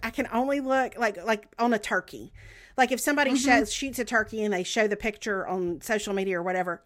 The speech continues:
Speaker 1: I can only look for, like, a split second. It's the same thing with an owl. It's the way the f-
Speaker 2: Is it the pattern?
Speaker 1: It's the pattern. It,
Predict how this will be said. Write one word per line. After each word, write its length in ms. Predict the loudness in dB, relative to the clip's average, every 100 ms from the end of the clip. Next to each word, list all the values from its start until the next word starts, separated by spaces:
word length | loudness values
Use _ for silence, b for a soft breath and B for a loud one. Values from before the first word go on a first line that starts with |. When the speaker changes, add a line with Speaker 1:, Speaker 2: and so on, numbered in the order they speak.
| -6
Speaker 1:
I 100 | -4
can 120 | -2
only 220 | 0 0
look 200 | -2 -2
for, 100 | -2
like, 120 | -2
a 80 | -2
split 340 | -6 -4 -6
second. 380 | -2 -2 -2 -6 b b b b b b
It's 120 | -6
the 40 | -2
same 220 | 2 2
thing 120 | 2
with 120 | 2
an 100 | 0 0
owl. 460 | 0 2 0 -2 -12 b b b b _
It's 200 | -2 2
the 100 | 0
way 300 | 2 4 4
the 100 | 4
f- 260 | 2 0 -14 -10
Speaker 2:
Is 100 | -8
it 120 | -6
the 80 | -6
pattern? 360 | 2 4 8
Speaker 1:
It's 200 | 8 6
the 120 | 6 6
pattern. 600 | 8 8 8 6 4 4
It, 240 | 6 6